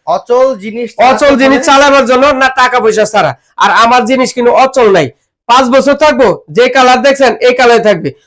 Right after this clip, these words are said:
Speaker 2: দশ বছর থাকবো, যে কালার কাছে এই কালার থাকবে। কেননা রুমিস লাক্সারি কোয়ালিটি নিয়ে কাস্টমাইজ করে কাজ, এ, কোয়ালিটি নিয়ে কাজ করি ইনশাল্লাহ। ঠিক আছে? আর আমরা কাস্টমাইজ করে ডি-, ডিজাইন গুলো করে থাকি। যে যে ডিজাইন পছন্দ করবে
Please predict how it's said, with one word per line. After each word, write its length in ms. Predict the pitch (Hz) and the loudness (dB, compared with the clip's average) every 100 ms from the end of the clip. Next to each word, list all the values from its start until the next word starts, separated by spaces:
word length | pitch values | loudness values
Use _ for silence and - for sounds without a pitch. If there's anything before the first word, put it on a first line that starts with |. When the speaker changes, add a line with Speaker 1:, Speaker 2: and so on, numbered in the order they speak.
| - | -4
Speaker 2:
দশ 140 | 262 | 0
বছর 300 | 277 269 277 | 2 0 0
থাকবো, 340 | 277 294 262 226 | 0 0 2 0
যে 220 | 170 277 | 2 0
কালার 280 | 277 262 240 | 2 2 2
কাছে 240 | 262 - | -2 -2
এই 220 | 277 277 | -2 0
কালার 260 | 277 262 233 | 0 2 0
থাকবে। 340 | 226 214 175 | 0 -2 -2
কেননা 580 | - _ - 277 294 269 | -6 _ -4 0 2 2
রুমিস 420 | 208 269 311 311 - | 2 2 2 0 0
লাক্সারি 340 | 302 254 294 | -2 0 -2
কোয়ালিটি 480 | 294 285 294 302 277 | 0 0 2 0 0
নিয়ে 140 | 277 | 0
কাস্টমাইজ 560 | 269 254 247 240 233 - | 0 -2 -2 0 -2 -2
করে 380 | 262 254 247 220 | -2 0 0 0
কাজ, 220 | 233 226 214 _ _ - | 0 -2 -4 _ _ -6
এ, 200 | 214 220 | -2 -2
কোয়ালিটি 480 | 220 277 294 285 294 | 0 0 2 0 0
নিয়ে 120 | 277 | 0
কাজ 160 | 262 233 | 0 -2
করি 140 | 240 220 | 0 0
ইনশাল্লাহ। 400 | 208 202 160 123 _ _ _ | 0 0 -2 -4 _ _ _
ঠিক 140 | 208 269 | -2 -2
আছে? 240 | 262 254 | 0 0
আর 240 | - 202 | 2 2
আমরা 220 | 220 240 254 | 2 0 0
কাস্টমাইজ 500 | 262 247 269 269 - | -2 -2 0 -2 -2
করে 180 | 277 254 | -4 -2
ডি-, 280 | 226 226 | -2 -2
ডিজাইন 320 | 196 226 240 240 | -2 0 0 0
গুলো 180 | 240 | 0
করে 280 | 233 262 262 | 0 0 0
থাকি। 340 | 247 233 269 285 _ _ - | -2 -2 -4 -8 _ _ -14
যে 240 | 156 277 277 | -2 0 2
যে 140 | 277 | 2
ডিজাইন 380 | 226 247 269 262 | 0 0 0 0
পছন্দ 460 | 262 254 262 262 | -2 -2 -2 -2
করবে 300 | 254 269 302 | 0 2 0